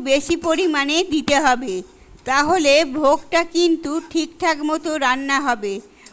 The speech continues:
অত্যন্ত সুস্বাদু হবে এই ভোগটা। ঘিটা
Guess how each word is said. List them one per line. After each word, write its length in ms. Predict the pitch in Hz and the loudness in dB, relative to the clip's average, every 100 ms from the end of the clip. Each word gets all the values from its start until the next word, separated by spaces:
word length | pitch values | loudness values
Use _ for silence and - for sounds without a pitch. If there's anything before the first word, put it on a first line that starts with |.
| - | -8
অত্যন্ত 580 | 226 240 - 320 339 330 320 339 | -4 -4 -2 0 0 0 -2 -2
সুস্বাদু 560 | - 330 330 349 311 339 | -4 -6 -2 -2 0 0
হবে 320 | 320 294 277 330 339 247 269 | 2 0 0 -2 -2 -2 0
এই 100 | 330 | -2
ভোগটা। 540 | 294 277 269 - 220 190 208 - - - 226 | -2 -4 -4 -6 -6 -6 -10 -20 -20 -20 -18
ঘিটা 500 | - 277 320 349 359 | -2 2 4 4 4